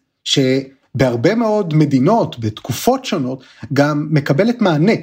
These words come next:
מספיק שתסתובב ברחובות בעיר אירופאית גדולה,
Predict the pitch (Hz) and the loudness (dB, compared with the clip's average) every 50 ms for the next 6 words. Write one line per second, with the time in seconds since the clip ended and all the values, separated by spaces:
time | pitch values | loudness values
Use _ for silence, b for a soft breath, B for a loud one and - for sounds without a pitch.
0 | - - B B B B B 160 160 - - 277 285 - 302 294 240 - - - | -8 -18 B B B B B 0 2 2 0 0 0 0 -2 -2 -2 -4 -4 -2
1 | 180 143 156 214 233 208 180 160 131 117 131 123 117 - - - 117 110 156 190 | -2 0 2 0 0 0 -2 -4 -2 -2 -2 -2 -2 -4 -4 -4 0 2 2 2
2 | 208 202 - - 139 127 123 120 120 127 123 - 170 190 202 202 170 135 123 120 | 2 0 -4 -8 -6 -2 0 0 0 -2 -2 0 0 2 2 2 2 0 0 0
3 | - 180 190 196 160 160 143 143 135 139 139 139 170 233 - | 0 0 0 0 -2 -4 -4 0 2 2 4 4 4 2 0